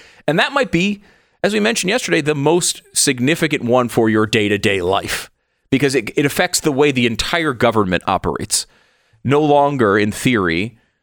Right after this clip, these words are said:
if we get the best ruling possible, will these agencies be able to overreach their power and just kind of just do whatever they want outside of legislation? Congress is supposed to pass laws when these things are supposed to go on.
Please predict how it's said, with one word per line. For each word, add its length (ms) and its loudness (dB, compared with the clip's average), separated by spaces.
if 140 -6
we 80 0
get 140 -2
the 80 2
best 300 -2
ruling 300 0
possible, 580 -2
will 300 2
these 260 -2
agencies 560 0
be 160 0
able 140 0
to 80 2
overreach 540 0
their 120 -2
power 360 -2
and 100 -4
just 320 -4
kind 220 -6
of 60 -4
just 220 -4
do 140 2
whatever 400 2
they 140 2
want 580 2
outside 520 0
of 140 -2
legislation? 800 0
Congress 540 -2
is 80 0
supposed 360 -2
to 80 0
pass 260 -2
laws 400 2
when 240 4
these 180 0
things 180 0
are 60 0
supposed 320 -2
to 40 -10
go 160 0
on. 200 -6